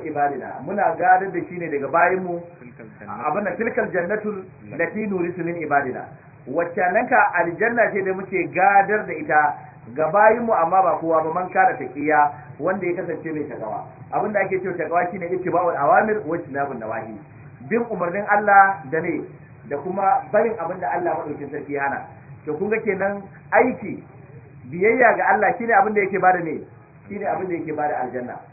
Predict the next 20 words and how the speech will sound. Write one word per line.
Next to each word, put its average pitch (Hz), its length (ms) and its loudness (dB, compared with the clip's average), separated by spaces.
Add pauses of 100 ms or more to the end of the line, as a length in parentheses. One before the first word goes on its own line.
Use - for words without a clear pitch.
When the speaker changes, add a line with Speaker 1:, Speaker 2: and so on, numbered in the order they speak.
(320)
Speaker 1:
Waccan 220 320 -2
kuma 220 180 2
Allah 214 240 4
madaukin 202 380 -2
sarki 202 240 -4
yace, 202 440 0 (420)
wato, 160 560 -2 (580)
"Tilka 220 320 -2
darul 208 300 4
akhirah 202 420 4
naj'aluha 202 680 4
lil 247 140 2
ladina 214 360 2
la 208 180 8
yuriduna 202 420 0
uluwan 175 340 -2
fil 156 160 -8
ardi 151 200 -2
wala 139 200 0
fasada." 104 440 -8